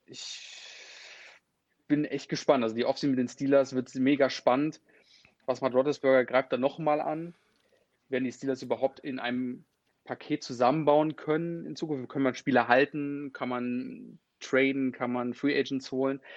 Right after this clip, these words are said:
Also diese Franchise, äh, bin ich mal echt gespannt. Also wie gesagt, Props an die Steelers, mega Saison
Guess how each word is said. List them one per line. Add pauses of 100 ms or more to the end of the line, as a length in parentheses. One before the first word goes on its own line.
(300)
Also
diese
Franchise,
äh, (920)
bin
ich
mal
echt
gespannt.
Also
wie
gesagt,
Props
an
die
Steelers, (100)
mega
Saison